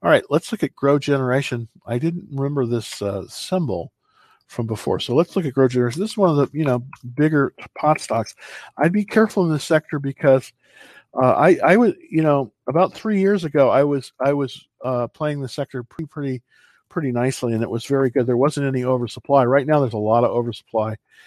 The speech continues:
in this sector. Um, so there is a, there is a, there is an E T F. I think it, it's easier to play this sector if you aren't, um, if you aren't, uh,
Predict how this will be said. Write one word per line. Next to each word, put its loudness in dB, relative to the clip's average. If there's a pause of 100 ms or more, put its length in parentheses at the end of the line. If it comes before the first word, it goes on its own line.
(360)
in 2
this -2
sector. -2 (100)
Um, -2 (1000)
so 4
there 6
is 6
a, 4
there 2
is 4
a, 2
there 0
is -2
an -6
E -4
T 0
F. 0
I 2
think -4 (280)
it, -2
it's -4
easier 0
to -2
play 2
this 0
sector -2 (520)
if -2
you -4
aren't, -4 (140)
um, -2
if -6
you -2
aren't, -2 (100)
uh, 0